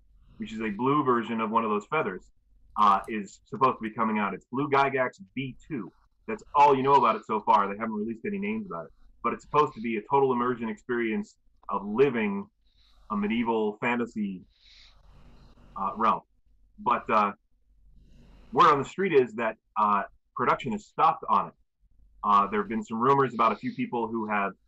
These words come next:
uh, tried to take the feather and e-, either not been able to find it or have not come back after finding it. And no one seems to know where the, uh, the Dreamweaver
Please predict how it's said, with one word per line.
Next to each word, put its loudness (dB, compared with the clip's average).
uh, -4
tried 4
to -8
take -6
the -12
feather -6
and -8
e-, -6
either -2
not 2
been -4
able -2
to -14
find 2
it -2
or 0
have -2
not 0
come -2
back 0
after -16
finding -2
it. -18
And -4
no -2
one -2
seems -6
to -8
know 2
where -2
the, -8
uh, -8
the -10
Dreamweaver -2